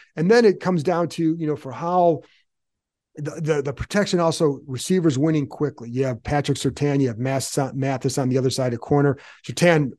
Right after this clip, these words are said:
arguably the best corner. I had one player here tell me he was the best corner in the N F L.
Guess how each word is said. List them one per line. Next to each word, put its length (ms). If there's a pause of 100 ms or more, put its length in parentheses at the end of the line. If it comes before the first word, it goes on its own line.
(100)
arguably 520
the 80
best 240
corner. 240
I 60
had 100
one 180
player 300
here 240
tell 240
me 100
he 120
was 280
the 80
best 240
corner 240
in 60
the 100
N 80
F 140
L. 260